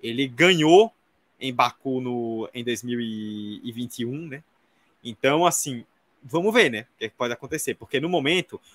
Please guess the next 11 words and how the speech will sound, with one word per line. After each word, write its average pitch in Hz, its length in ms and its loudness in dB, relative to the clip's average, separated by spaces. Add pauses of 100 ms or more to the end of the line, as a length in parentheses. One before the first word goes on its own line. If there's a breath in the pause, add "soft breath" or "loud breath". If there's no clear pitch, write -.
o 127 60 -10
fim 214 160 -6
de - 80 -8
semana 170 260 0
da 165 60 0
Austrália 151 400 0
foi 170 160 -6
desastroso 151 580 -4
pro - 140 -16
Pérez, 104 320 -6
né? 113 100 -14